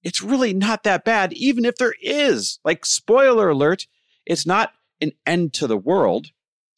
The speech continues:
It's just a slowing of <laughs> overall spending. So let me start by defining for you what a recession is, in case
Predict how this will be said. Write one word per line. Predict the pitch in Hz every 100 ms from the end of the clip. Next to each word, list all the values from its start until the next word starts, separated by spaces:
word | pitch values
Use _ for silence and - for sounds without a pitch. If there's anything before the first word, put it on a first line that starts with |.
| -
It's | 151 -
just | - 160 151 -
a | 131 123
slowing | - - 131 127 165 165 117 107 156 - _ _ _ _
of | 147 135 -
<laughs> |
overall | 160 131 180 185 147 117 123
spending. | - - - 214 160 76 58 _ -
So | 120 113
let | 220
me | 440
start | - 202 180
by | 139
defining | 117 - 113 107 98 80
for | -
you | 80 53 - _ _ _ -
what | 113 123
a |
recession | 113 107 113 98 101 -
is, | 85 50 - - _ _
in | 143 127
case | - 151 185 - - -